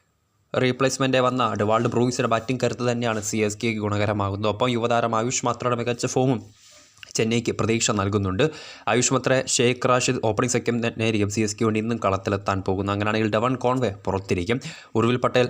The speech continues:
രവീന്ദ്ര ജഡേജ, ഡെവാൾഡ് ബ്രൂയിസ്, ശിവം ഡൂബെ, രവിചന്ദ്രൻ അശ്വിൻ, ക്യാപ്റ്റൻ and wicket gu-, wicket keeper batsman മഹേന്ദ്ര സിംഗ് ധോണി, അൻഷുൽ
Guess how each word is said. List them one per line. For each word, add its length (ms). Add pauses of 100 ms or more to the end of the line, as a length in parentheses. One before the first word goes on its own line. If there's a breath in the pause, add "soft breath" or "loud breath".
(100)
രവീന്ദ്ര 300
ജഡേജ, 320
ഡെവാൾഡ് 440
ബ്രൂയിസ്, 400
ശിവം 340
ഡൂബെ, 420 (160)
രവിചന്ദ്രൻ 360
അശ്വിൻ, 300 (880 loud breath)
ക്യാപ്റ്റൻ 260
and 320
wicket 220
gu-, 160 (160)
wicket 160
keeper 220
batsman 380
മഹേന്ദ്ര 280
സിംഗ് 220
ധോണി, 380
അൻഷുൽ 340